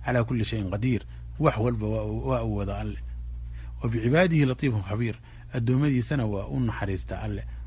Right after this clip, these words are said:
Waa u turid badan yahay. Ee, baatinna waa og yahay wax walba. Oo wax ka qarsoon lama jiraan.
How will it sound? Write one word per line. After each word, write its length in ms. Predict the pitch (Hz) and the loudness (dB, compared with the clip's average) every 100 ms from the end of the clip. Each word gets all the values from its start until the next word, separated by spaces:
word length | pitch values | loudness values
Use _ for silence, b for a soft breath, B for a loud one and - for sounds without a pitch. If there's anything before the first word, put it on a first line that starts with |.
| - | -6
Waa 120 | 101 | -4
u 120 | 117 131 | -4 -2
turid 260 | 123 120 107 | 0 0 0
badan 240 | 117 120 | 0 2
yahay. 160 | 98 87 B B B B - | 0 -4 B B B B -2
Ee, 400 | 117 110 110 107 | 2 2 2 2
baatinna 440 | 127 139 123 110 | 4 4 4 2
waa 80 | 107 | 2
og 200 | 120 107 | -2 0
yahay 160 | 104 | 0
wax 120 | 104 101 | -2 -4
walba. 200 | - - - - - | -6 -6 -10 -8 -2
Oo 60 | |
wax 120 | 123 | -2
ka 80 | 123 | 0
qarsoon 340 | 120 113 117 113 | 0 -2 -2 -2
lama 140 | 120 | -2
jiraan. 300 | 117 151 156 | 0 2 0